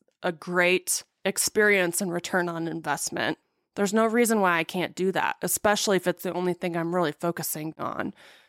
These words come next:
So that was just a huge light bulb moment for me. And I've been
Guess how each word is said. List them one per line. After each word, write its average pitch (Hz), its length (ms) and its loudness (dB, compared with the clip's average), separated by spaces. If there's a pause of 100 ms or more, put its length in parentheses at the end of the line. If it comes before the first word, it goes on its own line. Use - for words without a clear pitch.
(240)
So 175 580 2 (360)
that 240 100 4
was 254 120 4
just 240 140 2
a 226 40 4
huge 208 340 0
light 170 220 2
bulb 170 240 2 (120)
moment 175 340 -2
for 226 160 -2
me. 233 300 2
And 180 180 0
I've 175 160 0
been 247 420 2